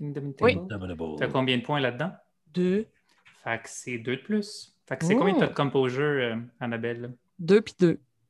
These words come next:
Speaker 2: Fait
Speaker 1: Ça
Speaker 2: que
Speaker 1: fait
Speaker 2: deux
Speaker 1: quatre.
Speaker 2: composure puis deux, euh,
Speaker 1: Fait que
Speaker 2: Indomitable.
Speaker 1: t'enlèves quatre dés là-dessus.
Speaker 3: J'enlève quatre ?
Speaker 1: Ouais.
Speaker 2: Hmm.
Speaker 3: Hi.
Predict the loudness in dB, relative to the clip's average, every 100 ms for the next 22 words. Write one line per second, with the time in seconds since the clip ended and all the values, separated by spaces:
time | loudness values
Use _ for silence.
0 | _ _ 2 6 8 10 8 6 2 2
1 | 0 0 -4 -4 -4 -2 -2 -2 -2 -2
2 | -2 -4 -4 -2 -2 -2 -2 -2 -2 -4
3 | -2 -6 -8 -16 -14 -16 -20 -20 -20 -20
4 | _ _ _ _ _ _ _ _ _ _
5 | _ _ _ _ _ _ _ _ -20 -20
6 | _ -8 0 2 2 2 -2 -10 -2 -2
7 | -2 -12 -18 -18 _ _ -6 -6 -8 _
8 | -8 -6 -8 -10 -14 -14 -12 -14